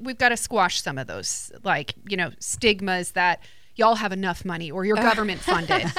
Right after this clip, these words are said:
Speaker 1: right?
Speaker 2: Oh yeah. Um, I think, I, I think that it's, it's all about the, um, noticing the nonprofits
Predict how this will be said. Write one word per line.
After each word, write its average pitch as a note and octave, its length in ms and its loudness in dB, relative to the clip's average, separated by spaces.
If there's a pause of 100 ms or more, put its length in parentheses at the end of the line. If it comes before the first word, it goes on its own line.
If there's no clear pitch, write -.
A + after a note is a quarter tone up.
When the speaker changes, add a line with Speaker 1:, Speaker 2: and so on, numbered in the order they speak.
(160)
Speaker 1:
right? A#3 340 6 (220)
Speaker 2:
Oh B3+ 240 4
yeah. G#3+ 360 0
Um, A3 380 0 (320)
I G#3+ 140 2
think, A3+ 320 -4 (360)
I, F3 300 0
I F#3+ 140 2
think F#3+ 420 -6
that E3+ 640 -2
it's, - 460 -4 (300)
it's G3+ 200 -2
all G3+ 160 2
about F#3 420 -2
the, E3 540 -6 (640)
um, - 360 -10
noticing G3 680 -2
the E3 80 0
nonprofits D#3+ 840 -4